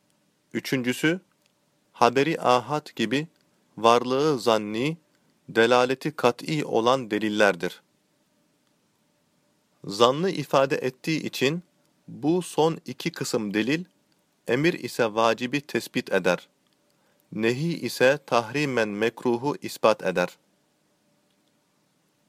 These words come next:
Dördüncüsü, sübut ve delaleti zanni olan birçok manaya muhtemel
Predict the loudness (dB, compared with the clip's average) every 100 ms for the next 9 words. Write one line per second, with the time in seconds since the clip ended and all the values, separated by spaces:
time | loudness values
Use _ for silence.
0 | _ _ _ _ -2 4 4 4 -4 -6
1 | -2 -2 -2 _ _ _ _ _ -20 -6
2 | 2 2 2 0 0 2 4 4 4 2
3 | -2 -4 0 0 0 -4 -4 0 2 0
4 | -2 _ _ _ _ _ _ -18 -6 -4
5 | -4 0 0 0 0 2 2 2 0 0
6 | -2 -2 -4 -2 -2 2 2 0